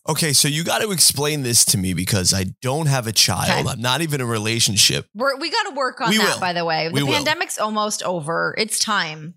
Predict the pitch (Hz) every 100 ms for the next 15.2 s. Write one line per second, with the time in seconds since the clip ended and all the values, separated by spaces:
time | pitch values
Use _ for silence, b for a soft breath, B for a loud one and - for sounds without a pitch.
0 | - 165 196 214 208 180 - 156 143 151
1 | 160 127 113 107 - 165 160 147 131 127
2 | 120 107 101 113 127 160 127 123 - -
3 | 156 127 131 - - 110 120 110 110 107
4 | 92 95 110 113 - 175 - 131 139 131
5 | 117 170 165 - 156 131 - 113 113 117
6 | 123 - 110 104 120 120 - 123 120 -
7 | 101 143 220 277 285 311 - 339 269 -
8 | 740 679 698 679 453 330 - - 466 180
9 | - - - B B B B B _ _
10 | _ _ - - 277 330 415 381 403 381
11 | - 262 262 226 196 - 254 214 208 175
12 | 175 151 160 - 156 - 185 156 73 196
13 | 196 - 175 240 240 233 208 185 190 175
14 | - 135 117 127 123 - 170 175 147 135
15 | 123 -